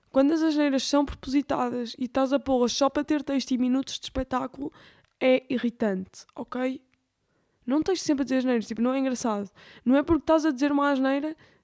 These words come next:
que alguém se vai rir. O problema é que vai, ok? Isso é que ainda me estava a dar mais, tipo,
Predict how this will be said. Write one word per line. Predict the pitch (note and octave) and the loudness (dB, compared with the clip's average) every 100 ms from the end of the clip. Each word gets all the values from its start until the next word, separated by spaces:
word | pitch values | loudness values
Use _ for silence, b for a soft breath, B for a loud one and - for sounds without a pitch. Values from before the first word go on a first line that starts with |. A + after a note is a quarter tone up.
| - | -4
que | D#4 | 0
alguém | D#4+ D#4 | 2 2
se | - | 2
vai | D4 | 0
rir. | C#4 B3 G3+ _ _ _ _ _ _ | 0 -4 -6 _ _ _ _ _ _
O | C4 | -4
problema | E4 F4+ F4+ E4 D4+ E4 - | 4 6 8 8 6 4 -2
é | D#4+ | -4
que | - | 0
vai, | A3+ G#3 G3 F#3 _ _ - | 0 2 -2 -8 _ _ -16
ok? | G#3+ B3 A#3 A#3+ _ b b b b b b _ _ - | -8 -2 -2 -4 _ b b b b b b _ _ -4
Isso | G#4 G#4 - - - | 0 0 -2 -8 -6
é | |
que | - | 0
ainda | D#4 | 2
me | D4 | 4
estava | D#4 C4+ | 4 4
a | C4+ | 2
dar | C4+ | 2
mais, | C#4 A#3 | 2 2
tipo, | C4 - A#3 | -2 -2 -8